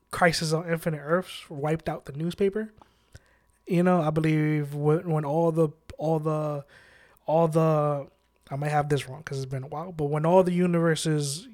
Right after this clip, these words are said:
became, all the Earths became one Earth, but then I think later it was revealed that other Earths still existed.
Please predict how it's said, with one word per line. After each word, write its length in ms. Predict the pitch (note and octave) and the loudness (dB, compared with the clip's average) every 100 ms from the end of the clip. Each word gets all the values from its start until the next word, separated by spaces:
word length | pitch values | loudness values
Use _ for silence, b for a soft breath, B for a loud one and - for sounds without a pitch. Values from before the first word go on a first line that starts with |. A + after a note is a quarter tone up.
| G3 | -10
became, 720 | D#3 D3 E3+ D#3 D3 D3 D3 C#3 _ _ _ _ _ - - - | -8 -4 -2 0 -2 -4 -8 -10 _ _ _ _ _ -8 -6 0
all 180 | D#3+ | 2
the 100 | D#3+ | 2
Earths 500 | D3+ D3+ D3 - - - _ _ - - - _ - | 0 0 0 -2 -10 -10 _ _ -12 -12 -20 _ -10
became 460 | D#3+ - E3+ D3+ C#3 | -8 -6 -4 -4 -2
one 220 | D3+ C#3+ | -2 -2
Earth, 360 | C3 C3 - - | -4 -8 -12 -12
but 160 | C3+ C3 | -12 -8
then 140 | C3 | -8
I 60 | C3 | -8
think 220 | C#3+ C3+ | -8 -4
later 440 | C3+ C#3 C3+ C3+ B B B - | 0 0 0 -4 B B B -4
it 80 | |
was 180 | C#3+ C#3 | -2 -2
revealed 300 | C3 C#3 C#3 | -2 -2 0
that 120 | C3+ | -2
other 260 | C#3+ C3+ D3+ | -4 -6 -4
Earths 200 | C#3 C3 | -4 -4
still 180 | - C3+ | -4 -4
existed. 560 | B2+ B2+ C3+ - D3+ | -2 -4 -4 -4 -10